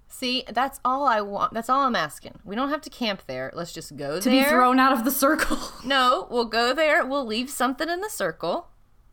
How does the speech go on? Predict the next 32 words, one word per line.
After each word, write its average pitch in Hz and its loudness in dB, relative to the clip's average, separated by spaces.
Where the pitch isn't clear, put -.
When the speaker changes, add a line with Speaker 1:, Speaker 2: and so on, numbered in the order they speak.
Speaker 1:
And 175 -6
then 196 -4
we'll 190 -4
come 220 -4
back 226 -4
the 240 -6
next 247 -8
day. - -8
It's - -14
only 370 -8
fifty 240 -10
miles 165 -4
from 147 -12
my 139 -6
house. 143 -12
Speaker 2:
Okay. 170 -8
That, 302 4
I'll, 247 0
can, 196 -8
I'll, 156 -10
I'll 156 -10
think - -16
about - -14
it. - -20
Speaker 1:
All 160 -6
right. 208 2
Speaker 2:
Um, 175 -6
and 240 2
some 294 2
people 403 2
say 196 2
that 175 -2